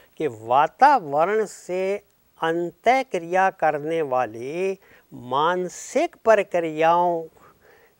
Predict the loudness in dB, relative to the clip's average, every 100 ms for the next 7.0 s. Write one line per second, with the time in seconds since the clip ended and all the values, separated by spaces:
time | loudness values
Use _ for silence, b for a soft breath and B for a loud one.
0 | _ _ -6 -4 -2 -4 -8 _ _ _
1 | _ _ _ _ _ _ _ b b b
2 | b -16 -14 -4 -4 2 0 0 -8 -2
3 | 4 6 6 2 -4 -4 -2 -2 -2 0
4 | 0 0 -2 -4 0 2 2 -4 -10 -4
5 | -2 -2 -4 -8 -4 -2 -2 -4 -4 -4
6 | 0 0 -2 -4 -4 -4 -2 0 0